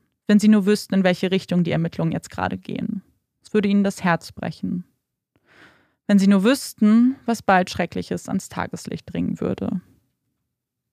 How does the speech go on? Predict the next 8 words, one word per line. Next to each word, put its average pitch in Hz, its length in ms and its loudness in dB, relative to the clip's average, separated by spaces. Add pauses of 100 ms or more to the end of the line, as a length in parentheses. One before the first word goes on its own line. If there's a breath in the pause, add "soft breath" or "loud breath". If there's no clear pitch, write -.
(320)
Als 220 180 2
sich 247 120 -2
die 254 100 2
Ermittler 247 420 4
Edwins 202 300 0
familiären 185 400 2
Hintergrund 185 540 0
ansehen, 180 520 -2